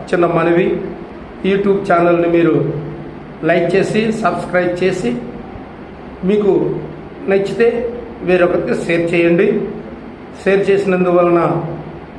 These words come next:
మరి అనేకులు చూడగలుగుతారు. మరి ప్రాముఖ్యంగా అన్యులకి ఈ విషయాలు తెలియచేయాలని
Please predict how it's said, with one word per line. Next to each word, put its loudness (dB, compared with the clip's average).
మరి 2
అనేకులు 4
చూడగలుగుతారు. 2
మరి 4
ప్రాముఖ్యంగా 4
అన్యులకి 4
ఈ 2
విషయాలు 2
తెలియచేయాలని 2